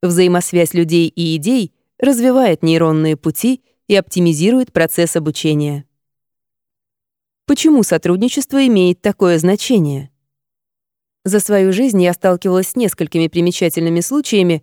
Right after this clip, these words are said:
как в ходе исследований, так и в жизни, когда сотрудничество и сеть контактов приводили к удивительным результатам.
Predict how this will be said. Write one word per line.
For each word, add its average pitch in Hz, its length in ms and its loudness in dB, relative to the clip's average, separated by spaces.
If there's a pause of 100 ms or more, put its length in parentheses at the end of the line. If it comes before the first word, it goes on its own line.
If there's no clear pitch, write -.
(140)
как 175 200 -2
в - 40 -20
ходе 170 260 0
исследований, 170 580 0
так 165 240 -2
и 170 60 0
в 160 60 0
жизни, 226 420 0 (340)
когда 233 300 2
сотрудничество 254 760 -2
и 220 100 2
сеть 180 260 -2
контактов 170 640 -4 (200)
приводили 208 420 2
к 208 100 -4
удивительным 180 640 0
результатам. 151 720 -4